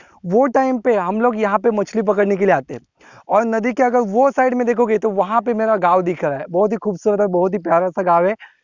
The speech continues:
यहाँ से हम लोग वहाँ पे इतना दूर हम लोग यहाँ पे चल के आते हैं। और एक ख़ास बात मैं आपको बताना चाहता हूँ कि मेरे गाँव के सामने वहाँ पे एक जुई गाँव है, वहाँ पे बारिश के टाइम पे एक बहुत बड़ा हादसा हुआ था। जो ये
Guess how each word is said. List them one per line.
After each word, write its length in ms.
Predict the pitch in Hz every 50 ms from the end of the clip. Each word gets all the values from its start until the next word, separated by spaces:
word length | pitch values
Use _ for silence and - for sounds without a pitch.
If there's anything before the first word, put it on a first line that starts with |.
| _ _ _ 175
यहाँ 360 | 170 190 175 196 262 277 262
से 180 | - - 262
हम 160 | 247 226 220 226
लोग 240 | 233 240 202 202
वहाँ 240 | 202 202 180 208 226
पे 160 | 214 247 233
इतना 220 | 226 185 - 226 226
दूर 320 | 185 214 226 233 240 233
हम 160 | 220 208 220
लोग 140 | 220 214 202
यहाँ 180 | 202 170 185 185
पे 120 | 180 214
चल 200 | - - 170 160
के 120 | 151 - 175
आते 240 | 143 143 - -
हैं। 80 | 127 113 - _ - - _ - _ _
और 220 | 185 196 233 247 247
एक 100 | 262 254 - _ -
ख़ास 340 | - 185 202 220 226 190
बात 180 | 196 208 208 185
मैं 100 | 196 202
आपको 200 | 190 180 175 196
बताना 340 | 175 170 151 170 170 165 160
चाहता 240 | - - 151 135 147
हूँ 180 | 143 156 185 196 - - - - - - -
कि 100 | 233 220
मेरे 280 | 214 208 214 226 240
गाँव 240 | 202 196 190 190 196
के 120 | 190 226 208
सामने 240 | 202 202 202 196
वहाँ 280 | 185 175 170 160 190 202
पे 200 | 190 190 208 208
एक 100 | 214 190
जुई 340 | 175 147 156 165 185 202 190
गाँव 220 | 170 156 143 127
है, 140 | 127 120 110 - - - - - - - _ -
वहाँ 260 | 147 160 160 185 202
पे 120 | 190 247
बारिश 340 | 214 185 175 175 185 196 180
के 100 | - 220
टाइम 180 | 202 208 208 208
पे 80 | 208
एक 60 | 208 190
बहुत 300 | 180 170 165 185 202 180
बड़ा 180 | 175 190 190
हादसा 360 | 165 156 143 135 - - 190
हुआ 260 | 180 175 160 151 151 151
था। 240 | 143 151 151 175 214 - _ _ - - - _ - -
जो 360 | 156 139 - 196 226 240 240
ये 320 | 240 220 233 240 254 254